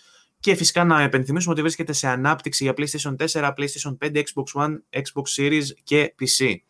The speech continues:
Το περιμέναμε, είπαμε, στο τέλος του είκοσι ένα, πάει για είκοσι δύο. Ε, και αυτή είναι η είδηση pretty much, δεν έχουμε κάτι άλλο, δηλαδή.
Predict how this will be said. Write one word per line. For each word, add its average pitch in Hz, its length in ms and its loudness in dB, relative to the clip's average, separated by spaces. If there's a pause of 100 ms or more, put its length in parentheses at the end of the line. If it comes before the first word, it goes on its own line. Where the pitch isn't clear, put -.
(440)
Το - 80 -10
περιμέναμε, 135 500 6
είπαμε, 131 200 2
στο 110 120 -8
τέλος 131 180 -2
του 110 60 -8
είκοσι 123 260 -6
ένα, 160 160 0
πάει 147 140 2
για 139 140 0
είκοσι 123 340 -4
δύο. 175 460 -2 (600)
Ε, 160 460 -4 (200)
και 185 100 0
αυτή 175 220 2
είναι 190 120 2
η 185 60 4
είδηση 160 340 4
pretty 113 300 0
much, 110 180 4
δεν 135 160 0
έχουμε 135 220 -2
κάτι 104 260 0
άλλο, 98 280 2
δηλαδή. 117 240 6